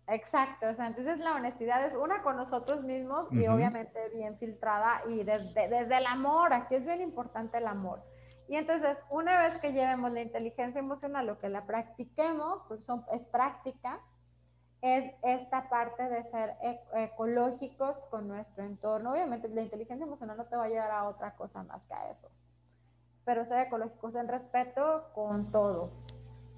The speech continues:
Speaker 1: Sí, porque
Speaker 2: Sí.
Speaker 1: luego somos bien, bien canijos. "Ay, no, es que, pues, yo ya llevé un diplomado de inteligencia emocional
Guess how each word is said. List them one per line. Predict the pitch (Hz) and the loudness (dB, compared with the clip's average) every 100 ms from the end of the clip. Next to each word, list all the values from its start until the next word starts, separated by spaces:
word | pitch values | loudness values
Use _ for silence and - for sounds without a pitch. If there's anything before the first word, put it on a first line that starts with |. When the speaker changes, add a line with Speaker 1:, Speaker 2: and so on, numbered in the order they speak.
| - - - - - - - - - | -20 -20 -20 -20 -20 -20 -20 -16 8
Speaker 1:
Sí, | 269 | 12
porque | 302 269 | 12 12
Speaker 2:
Sí. | 269 | 12
Speaker 1:
luego | 285 370 | 12 12
somos | 330 320 320 | 10 10 10
bien, | 285 277 247 202 | 8 6 4 0
bien | 226 220 208 | 0 2 2
canijos. | 247 277 311 - 214 226 | 4 4 2 2 4 8
"Ay, | 285 370 415 381 | 10 12 10 10
no, | 349 | 8
es | 359 | 8
que, | 370 320 | 8 8
pues, | 233 202 | 6 6
yo | 247 277 | 10 12
ya | 285 262 269 | 12 12 12
llevé | 262 262 277 | 10 6 4
un | 277 | 4
diplomado | 277 233 226 233 226 | 2 4 6 6 6
de | 214 | 4
inteligencia | 214 214 220 - 226 226 240 | 0 0 -2 0 -2 0 -2
emocional | 240 240 254 247 262 262 262 269 | -2 0 2 2 4 4 6 6